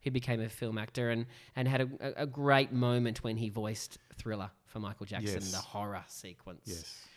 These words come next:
Speaker 1: So going to Hawaii, once again, I, uh, in, in last week's episode, we talked about the, uh, fiftieth birthday party. This is part of that celebration. And the family and friends want me to go to a luau.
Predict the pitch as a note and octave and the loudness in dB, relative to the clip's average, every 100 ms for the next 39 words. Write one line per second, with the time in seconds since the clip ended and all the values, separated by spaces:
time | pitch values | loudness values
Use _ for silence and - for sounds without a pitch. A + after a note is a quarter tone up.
0 | - - - G3 F#3 G#3+ A#3 A3+ F#3 E3 | -20 -10 6 8 10 10 10 10 10 10
1 | C3+ B2 A#2 A2+ D#3 - - - _ F3 | 10 8 6 2 -2 -8 -20 -20 _ 0
2 | F3 F3 F3 D#3 D3+ D3+ D3+ D3 C#3+ C#3+ | 0 0 0 2 4 2 4 4 4 4
3 | C#3+ C#3 C3+ C3+ B2+ C3+ C#3+ F3+ E3 D#3+ | 2 -2 -6 -6 -6 -8 -6 -6 -4 -4
4 | D3+ D#3+ D3+ - C#3+ B2+ C3+ C3 C3+ C3 | -4 -4 -4 -6 -8 -8 -8 -10 -8 -6
5 | B2+ B2 B2+ B2 B2 A#2 A2 - _ - | -6 -6 -8 -6 -4 -4 -6 -14 _ -2
6 | B2+ A#2 A2+ A2+ A2 B2 B2 B2 A2+ - | 0 2 2 2 0 -2 -4 -4 -8 -4
7 | A2 A2 A#2+ A2+ A2 G2+ A2 - - - | -4 -2 -4 -2 -4 -4 -6 -10 -20 -2
8 | F3 E3+ C3+ - B2 B2 A#2+ - A2+ G#2+ | -2 0 -2 4 6 6 2 0 -4 -2
9 | G2+ G2+ - G#2 B2 - - _ _ C3+ | -2 -2 -6 -8 -12 -16 -20 _ _ 4
10 | B2+ B2+ B2 B2 D3+ C#3 C#3 B2+ A#2 - | 6 4 2 2 4 6 6 4 2 0
11 | A#2 A2 A#2 G#2+ A2 A2 G#2+ G#2 G2+ A#2+ | 0 0 -2 -2 0 0 0 -4 0 2
12 | A2+ F2+ D#2+ | 4 0 -4